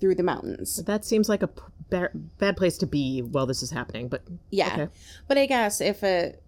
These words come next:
Speaker 1: an unknown light is speeding towards you, you're just gonna do whatever you gotta do <laughs> to get
Speaker 2: Also,
Speaker 1: out of
Speaker 2: that
Speaker 1: there.
Speaker 2: also would be a smart place for someone to, the aircraft to come to, technically, if you think
Speaker 1: Mm-hmm.
Speaker 2: about it. That's the way.
Speaker 1: Right.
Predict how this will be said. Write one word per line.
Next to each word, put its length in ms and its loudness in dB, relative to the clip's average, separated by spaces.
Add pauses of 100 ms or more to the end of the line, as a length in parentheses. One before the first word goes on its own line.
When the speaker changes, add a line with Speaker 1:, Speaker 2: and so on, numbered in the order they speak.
(100)
Speaker 1:
an 160 6
unknown 420 4
light 200 -4
is 120 -2
speeding 320 2
towards 360 0
you, 80 4
you're 140 2
just 200 -4
gonna 160 2
do 200 -2
whatever 280 0
you 140 0
gotta 300 -4
do 140 0 (160)
<laughs> 140 -18
to 160 -2 (140)
get 100 0
Speaker 2:
Also, 300 2
Speaker 1:
out 40 4
of 40 2
Speaker 2:
that 200 2
Speaker 1:
there. 100 2
Speaker 2:
also 260 2
would 200 2 (180)
be 120 2
a 80 2
smart 320 -2
place 300 0
for 80 -4
someone 400 -4
to, 380 -6 (180)
the 100 -8
aircraft 400 -8
to 60 -10
come 320 -4
to, 220 -6
technically, 500 -8 (220)
if 0 -
you 60 -10 (120)
think 40 2
Speaker 1:
Mm-hmm. 200 2
Speaker 2:
about 140 -4
it. 100 -8 (220)
That's 140 0
the 60 2
way. 160 2
Speaker 1:
Right. 240 -6